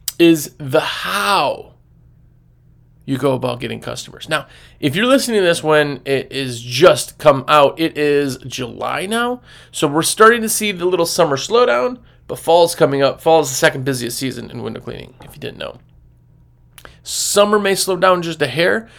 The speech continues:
but this year it seems like it's kind of pushing through pretty hard. Right? But we're always, always, always looking for customers because eventually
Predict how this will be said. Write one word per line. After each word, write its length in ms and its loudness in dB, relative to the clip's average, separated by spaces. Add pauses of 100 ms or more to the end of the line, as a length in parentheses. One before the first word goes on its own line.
(220)
but 160 -4
this 220 -2
year 120 2
it 60 0
seems 240 -2
like 80 -4
it's 100 -8
kind 180 -2
of 120 -8
pushing 420 -6
through 260 -6
pretty 260 -10
hard. 340 -10 (1800)
Right? 320 0
But 240 4
we're 200 0
always, 520 4
always, 320 4
always 260 2
looking 280 -6
for 140 -10
customers 400 -4
because 200 -6
eventually 840 -4